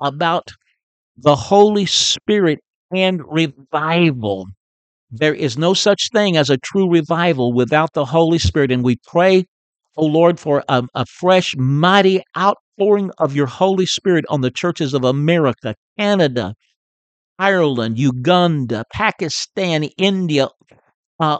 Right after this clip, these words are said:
all over this planet, God. Fulfill your promise that in the last days you would pour out your Spirit upon all flesh, and we thank you for doing it in Jesus' name.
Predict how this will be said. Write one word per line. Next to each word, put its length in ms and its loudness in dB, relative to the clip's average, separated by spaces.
all 440 -2
over 360 0
this 280 -4
planet, 600 -2
God. 320 0
Fulfill 960 -2
your 220 2
promise 540 -2
that 160 2
in 100 0
the 120 0
last 440 -4
days 260 0
you 60 0
would 160 0
pour 180 0
out 140 2
your 120 -2
Spirit 500 0
upon 300 -2
all 260 2
flesh, 460 -2
and 80 -4
we 100 -2
thank 240 0
you 80 -4
for 160 -2
doing 260 0
it 80 0
in 180 0
Jesus' 640 -2
name. 360 -2